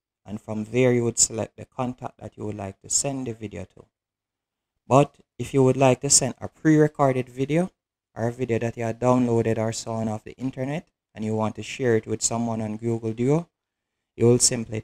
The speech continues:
tap on the icon right beside the recording, the circle right there that's showing a photo from your gallery, and that will open up galleries,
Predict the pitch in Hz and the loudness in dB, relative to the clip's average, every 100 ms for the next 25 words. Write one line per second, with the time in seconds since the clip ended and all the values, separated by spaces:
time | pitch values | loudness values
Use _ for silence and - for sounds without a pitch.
0 | - 143 147 - - _ _ _ _ 123 | -2 0 0 -4 -20 _ _ _ _ -6
1 | 120 113 110 107 104 107 _ _ _ _ | -2 0 0 0 -2 -6 _ _ _ _
2 | _ _ _ - 120 - 107 117 120 123 | _ _ _ -6 -6 -4 -8 -4 -2 -4
3 | - _ _ _ _ _ - 120 - - | -6 _ _ _ _ _ -8 -6 -6 -4
4 | 127 113 117 _ - 117 123 - 127 123 | -2 -2 -4 _ -6 -2 -2 -2 -4 -2
5 | 120 117 - 131 - 123 117 - 131 143 | -4 -6 -4 -6 -6 -4 -4 -4 -4 -4
6 | 160 - - 107 - - 123 117 113 110 | -4 -10 -12 -10 -10 -6 -2 -2 -2 -4
7 | 127 _ _ - 131 - 120 - 117 113 | -8 _ _ -6 -4 -4 -8 -8 -4 -2
8 | 110 123 123 131 160 202 _ _ _ _ | -2 0 2 2 0 -4 _ _ _ _
9 | _ _ _ _ _ _ _ _ _ _ | _ _ _ _ _ _ _ _ _ _
10 | _ _ _ _ 110 120 - 117 - 127 | _ _ _ _ 0 0 2 0 2 0
11 | - 120 117 - 123 131 139 170 180 - | 0 -2 -4 -2 2 4 4 4 2 -2